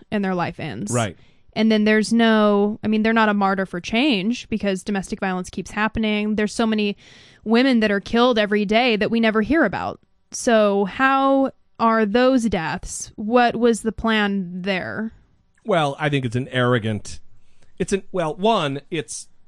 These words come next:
Speaker 2: the, all they're trying to do is reframe this argument like she's not an actual abuse victim. I'm not like those other ladies who are constantly abused. This was a one-time deal. You know?
Speaker 1: Mm-hmm, mm-hmm.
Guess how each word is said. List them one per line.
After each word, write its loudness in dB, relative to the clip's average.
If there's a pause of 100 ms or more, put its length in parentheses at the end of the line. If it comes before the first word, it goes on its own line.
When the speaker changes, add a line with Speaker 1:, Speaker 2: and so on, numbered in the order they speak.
(220)
Speaker 2:
the, -6
all 2
they're 2
trying 0
to -2
do 4
is 2
reframe 2
this -2
argument -2
like -8
she's -2
not 0
an -4
actual -4
abuse -4
victim. -16 (600)
I'm 0
not 0
like -2
those 0
other 4
ladies -4 (120)
who -4
are 0
constantly -4
abused. -4 (260)
This -4
was -4
a 6
one-time 0
deal. -6 (1080)
You -2
know? 0
Speaker 1:
Mm-hmm, -10
mm-hmm. -8